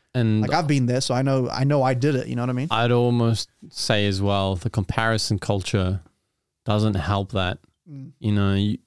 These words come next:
Speaker 1: you can go anywhere and compare yourself. Social media just makes it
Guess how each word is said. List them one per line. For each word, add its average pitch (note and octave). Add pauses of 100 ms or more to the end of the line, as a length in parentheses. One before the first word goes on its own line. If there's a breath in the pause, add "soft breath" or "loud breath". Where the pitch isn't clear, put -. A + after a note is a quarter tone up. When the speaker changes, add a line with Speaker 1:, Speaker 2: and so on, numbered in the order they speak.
Speaker 1:
you C3+
can C#3
go A2+
anywhere G2+ (260)
and G2
compare F#2+
yourself. F2
Social C#3
media G2
just -
makes G#2+
it -